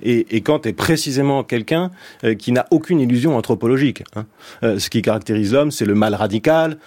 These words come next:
euh, et cetera, et cetera. Donc précisément, euh, toutes les analyses de Kant, ce sont des analyses qui sont faites pour éclairer ce que nous devons faire dans un monde où l'homme est mauvais. Donc c'est précisément pas l'idée d'un,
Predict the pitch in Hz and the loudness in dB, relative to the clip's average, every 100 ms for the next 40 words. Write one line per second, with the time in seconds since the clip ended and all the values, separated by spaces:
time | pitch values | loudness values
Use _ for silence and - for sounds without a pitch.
0 | - - 107 107 - 117 - 101 143 147 | -20 -2 0 0 -2 -2 -2 0 0 0
1 | - 123 110 95 95 - 135 - 135 170 | -2 -2 0 0 -4 -4 -4 -2 0 2
2 | 196 139 - - _ - 101 - - - | 2 -2 -8 -20 _ -6 -6 -6 -10 -4
3 | 170 147 127 120 107 113 185 185 - - | 0 2 2 0 -2 -2 0 -2 -6 -20
4 | - - - 131 123 117 113 127 185 - | -20 -16 -6 0 0 0 0 0 0 -2
5 | 123 - 120 - 175 - 120 - 147 - | -8 -4 -4 0 -2 0 -4 2 0 2
6 | 156 147 156 110 - _ - _ - 139 | 2 4 2 0 -4 _ -20 _ -2 -2
7 | - 117 110 107 104 127 185 190 190 - | 2 0 2 0 0 0 2 2 0 -8
8 | _ _ - 104 123 123 143 190 196 147 | _ _ -10 -2 0 2 2 2 2 -2
9 | _ - 117 156 170 - 156 165 165 _ | _ -4 2 2 2 0 0 -2 -6 _
10 | _ _ _ - 113 127 135 107 120 - | _ _ _ -4 2 4 4 2 -2 -2
11 | - _ - - - - _ - 131 - | -14 _ -20 -20 -18 -20 _ 0 0 0
12 | 123 - 156 - 139 131 120 117 - 185 | -4 0 -2 0 0 2 0 0 2 2
13 | 123 110 147 175 123 110 | 2 0 2 2 2 -2